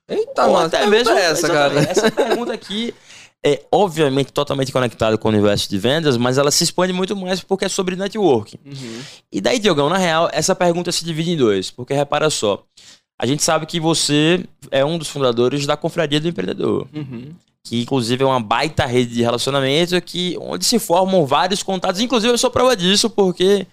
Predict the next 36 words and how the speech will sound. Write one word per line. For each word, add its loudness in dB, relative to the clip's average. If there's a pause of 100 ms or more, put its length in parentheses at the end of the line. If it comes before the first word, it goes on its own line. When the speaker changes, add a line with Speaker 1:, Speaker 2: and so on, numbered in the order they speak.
(300)
Speaker 2:
meu 4
amigo 4
Vini, 0 (340)
grande 0
Vini, 0 (220)
acabei -2
conhecendo 0
por 0
conta -2
de 0
você 0 (240)
lá 0
na -6
confraria -2
também. -2
Speaker 1:
Ah, -2
Speaker 2:
Vini 2
Speaker 1:
é? -2
Speaker 2:
que -12
trabalha 0
no -2
Magalu, 0
exatamente. -2
Virou 2
meu 2
brother 4
depois 2
disso. 2
Speaker 1:
Caraca, -4
olha -4
Speaker 2:
Exatamente, 0
Speaker 1:
só. -2
Speaker 2:
olha, 0
o -6
mundo 0
pequeno. -6